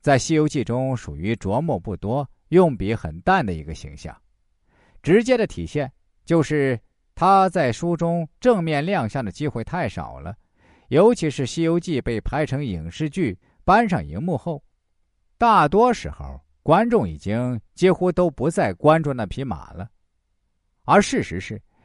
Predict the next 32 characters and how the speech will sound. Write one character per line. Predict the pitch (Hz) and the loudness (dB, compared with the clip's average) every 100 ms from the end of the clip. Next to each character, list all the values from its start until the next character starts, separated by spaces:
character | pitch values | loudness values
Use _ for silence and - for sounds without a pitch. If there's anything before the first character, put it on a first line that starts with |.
| _ - | _ 0
那 | 196 196 | 2 4
匹 | 135 | 2
马 | 185 131 120 | 0 0 0
时 | 175 202 | 0 -2
时 | 196 | -2
处 | 180 220 180 | -4 -4 -4
处 | 226 208 95 76 _ _ | -2 -2 -2 -6 _ _
都 | 156 190 | 4 4
守 | 165 107 107 | 4 2 0
在 | 143 120 | 0 -2
唐 | - 98 135 | -2 -4 -4
僧 | 131 135 | -6 -8
的 | 85 | -8
周 | 101 113 | -8 -8
围， | 73 87 120 _ _ _ _ - | -8 -12 -14 _ _ _ _ 4
因 | 185 240 240 | 4 6 0
勤 | - 151 | -6 -6
如 | 120 180 | -4 -4
此， | - 73 73 95 90 - | -6 -10 -6 -6 -6 -4
应 | 143 | -2
该 | 151 160 | 2 0
算 | 160 127 | 0 -4
是 | 107 | -6
一 | 107 | -4
位 | 131 110 | -2 -2
很 | 98 110 | -4 -2
重 | 208 190 | 0 0
要 | 101 | -2
的 | 73 73 | -8 -12
角 | 78 92 | -12 -10
色 | - 80 | -10 -10
呀。 | 65 | -14